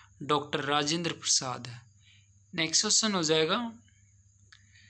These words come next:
उनसठ व छः का महत्तम समापवर्तक ज्ञात कीजिए। तो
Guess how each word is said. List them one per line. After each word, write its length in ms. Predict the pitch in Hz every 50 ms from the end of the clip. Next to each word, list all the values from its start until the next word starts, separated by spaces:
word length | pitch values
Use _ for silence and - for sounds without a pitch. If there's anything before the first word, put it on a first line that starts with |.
| _ - - - _ - -
उनसठ 440 | 175 175 180 - - 202 196 196 185
व 200 | 170 160 160 151
छः 340 | 143 - - - 160 156 165
का 220 | 160 - 151 143 135 127 120 120 - - - - - - - _ _ _ -
महत्तम 520 | 151 143 139 143 160 156 - - 202 190 185
समापवर्तक 920 | - - - 165 160 151 147 143 147 - 151 147 143 147 - 175 170 160 139
ज्ञात 280 | 143 143 143 143 143
कीजिए। 680 | - - 135 123 120 120 - 113 110 107 110 110 113 120 - - - - - - - - - _ -
तो 100 | - 156